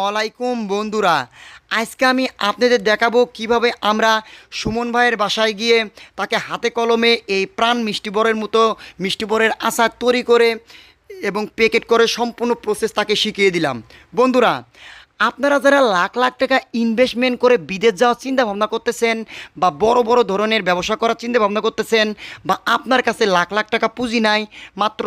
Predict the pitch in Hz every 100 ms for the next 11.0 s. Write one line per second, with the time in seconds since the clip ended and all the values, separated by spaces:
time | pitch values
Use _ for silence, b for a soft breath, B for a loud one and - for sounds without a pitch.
0 | 165 240 - - 202 208 175 214 226 196
1 | - 208 202 190 226 247 226 196 214 214
2 | 180 180 196 196 196 - 214 226 170 160
3 | 196 185 B B - - 240 240 226 -
4 | 254 240 185 190 226 226 233 - 220 214
5 | B B B 196 214 240 254 254 247 240
6 | 247 - 208 220 233 233 202 190 190 170
7 | _ B B B 202 214 233 214 208 -
8 | 240 208 233 226 196 214 165 170 214 185
9 | 226 220 220 208 196 190 208 - 208 214
10 | 214 220 214 214 B B - 202 208